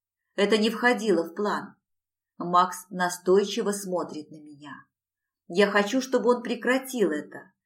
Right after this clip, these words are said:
оставил все как есть. Я хотела бы, чтобы он не заботился так обо всех.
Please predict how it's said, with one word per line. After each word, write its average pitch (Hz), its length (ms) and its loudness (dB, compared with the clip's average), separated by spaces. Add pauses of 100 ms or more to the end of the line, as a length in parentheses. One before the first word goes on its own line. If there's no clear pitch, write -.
(180)
оставил 180 580 2
все 196 320 0
как 196 220 -4
есть. - 580 -8 (600)
Я 208 200 4
хотела 233 560 4
бы, 160 320 -14 (300)
чтобы 196 520 4
он 214 340 2
не 196 180 -2
заботился 202 800 2
так 185 300 0
обо 180 200 0
всех. - 640 -6